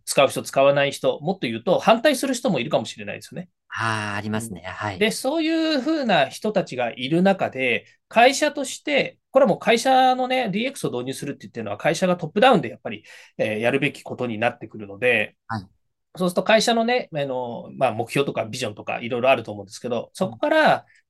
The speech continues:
Speaker 2: うん。
Speaker 1: えー、こう、ディーエックス、ね、デジタルトランスフォーメーションしようと経営者や経営陣が考えたときに、「あなたの会社のディーエックスは何ですか？」っ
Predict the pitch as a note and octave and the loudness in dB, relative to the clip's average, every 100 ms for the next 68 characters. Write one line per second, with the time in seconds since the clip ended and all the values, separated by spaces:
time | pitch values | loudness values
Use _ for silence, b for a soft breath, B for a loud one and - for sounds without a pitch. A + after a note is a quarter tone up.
0 | - D#3 E3 D#3 F3+ G#3 A3 - C#3 A2 | -10 -4 -2 0 0 0 -2 -4 -4 -4
1 | - C#3 - C3+ D3+ E3 F3+ F#3 F#3 F#3+ | -4 -6 -4 -4 0 2 4 4 4 2
2 | G3+ F3+ C#3+ - D#3 F3 F3+ F#3 F3+ b | 2 0 -2 -4 -2 -2 0 -2 -2 b
3 | b - A3 A3+ E3 E3+ A3+ F#3 F3 F#3+ | b 0 2 2 0 4 4 4 2 0
4 | E3+ B2+ B2 F3 F#3+ G#3+ F#3+ - A2+ A2 | 0 -6 -6 -4 2 2 0 -8 -12 -10
5 | C3+ F3+ C3 F#2 b b b _ - A#3+ | -2 0 0 -4 b b b _ 2 2
6 | G#4 A#3+ C3 B2 B2 A#2 C3+ E3 - A2+ | 2 0 0 0 -2 -4 2 0 2 -2
7 | G#2+ B3 C#4 - - C4+ | 2 0 0 -4 -2 -2